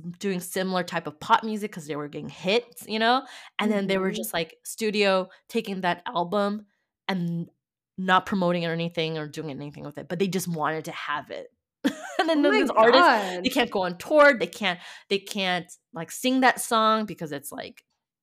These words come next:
Speaker 1: owned. Like, it's so crazy. Like, so, yeah, it's just, it's a vicious, vicious <laughs> world of money grubbing, uh, companies.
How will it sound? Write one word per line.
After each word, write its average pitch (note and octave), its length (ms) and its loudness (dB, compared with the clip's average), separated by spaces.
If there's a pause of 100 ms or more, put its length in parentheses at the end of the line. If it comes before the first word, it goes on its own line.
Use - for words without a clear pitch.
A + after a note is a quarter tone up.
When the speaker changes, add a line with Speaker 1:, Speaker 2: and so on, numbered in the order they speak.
(420)
Speaker 1:
owned. G#3 460 0
Like, F#3 200 -2
it's - 280 -6
so C#4+ 180 0
crazy. A#3 540 -10 (140)
Like, A#3 200 -8 (120)
so, A#3 360 0
yeah, A#3 400 4
it's G3 120 -6
just, A3+ 200 -2 (420)
it's G#3 300 0
a G3 140 2
vicious, F3 680 -8 (720)
vicious F3 540 -8 (320)
<laughs> D#5 220 -8
world G#3+ 680 0 (280)
of F3+ 280 -4 (680)
money F#3+ 460 -8 (140)
grubbing, E3+ 500 -10 (180)
uh, A#3 200 -4
companies. - 500 -10